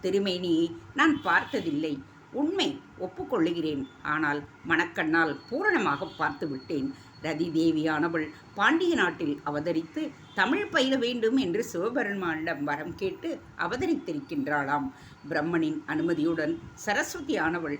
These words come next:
திருமேனியின் நாவில் வாசம் செய்கின்றாளாம். புரிகிறதா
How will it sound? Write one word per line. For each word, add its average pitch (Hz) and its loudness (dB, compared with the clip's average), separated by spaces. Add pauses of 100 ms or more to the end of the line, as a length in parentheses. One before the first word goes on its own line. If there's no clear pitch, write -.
(240)
திருமேனியின் 302 0
நாவில் 160 0 (100)
வாசம் 262 0
செய்கின்றாளாம். 147 0 (420)
புரிகிறதா 190 2